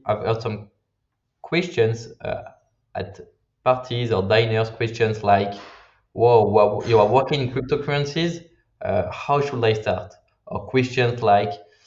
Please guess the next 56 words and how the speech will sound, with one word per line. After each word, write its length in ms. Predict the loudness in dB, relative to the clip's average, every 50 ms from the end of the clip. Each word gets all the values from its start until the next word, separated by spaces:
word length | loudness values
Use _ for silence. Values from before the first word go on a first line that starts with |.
| -20 _ _ _ _ -2 0
um, 400 | 0 2 0 0 -2 -4 -6 -10 -10
"There 180 | -2 2 4 4
are 160 | 4 4 2
too 120 | 0 2 2
many 260 | 2 2 0 -2 0
coins, 420 | 2 2 4 4 2 2 -2 -4
too 140 | -4 -4 -4
many 320 | -2 -2 -2 -2 -4 -6
platforms, 720 | -4 0 0 0 0 0 -2 0 2 4 4 2 2 0 -4
too 100 | -6 -4
many 260 | -2 -2 -2 -2 -4
stories, 680 | -6 -10 -8 -6 -4 -2 -2 -2 -2 -2 -2 -2 0
uh, 160 | 0 0 0 -2
that 300 | -4 -6 -6 -8 -12 _
freak 240 | -6 -6 -6 -6 -6
me 120 | -8 -4 -2
out. 340 | 0 0 0 -2 -4 -10 _ _ _ _ _ _ _ _
Uh, 120 | -4 -2 -2
do 160 | 0 0 0
you 140 | 0 2 4
have, 400 | 4 4 2 2 -2 -6 -6 -4
do 60 | -2
you 100 | 0 0
know 160 | 2 2 0
a 40 | 0
group 440 | -2 -4 -2 0 0 2 2 2 0
I 80 | 0
can 260 | 0 -2 -4 -4 -4
join 520 | -2 2 4 6 6 6 4 0 -2 -4 -6
and 220 | -4 -4 -2 0
learn 180 | 2 2 0 0 -4 -6
from? 400 | -2 0 2 2 2 0 -2 -6 -4 0
Or 240 | 2 2 2 2 0
do 80 | -2
you 180 | -2 -2 -2 -2
teach 280 | -4 -8 -10 -10 -14
this 180 | -12 -12 -12 -8
stuff 200 | -4 -4 -2 -2
at 160 | -2 -2 0 0
all? 280 | 0 0 0 -4 -8 -16 -20 _ _ _ _ _ _ _ _ _ -2
Uh, 240 | 4 6 6 6 6 6
or 180 | 6 6 6
even, 260 | 4 4 2 2 2 2
like, 240 | 2 2 2 0
for 100 | -2 -2
the 80 | 0 0
most 240 | 2 2 2 0 -2 -8
optimistic 520 | -14 -10 -6 -4 -4 -4 -6 -8 -8 -4
ones, 300 | 0 0 0 0 0 -4 -8 _ _ _ _ _ -4
uh, 360 | 0 2 2 2 2 0 0 2
can 140 | 2 4 4
I 100 | 4 2
send 220 | 2 0 0 2
you 80 | 2 2
some 180 | 2 2 2 4
money 400 | 4 4 4 4 2 0 -4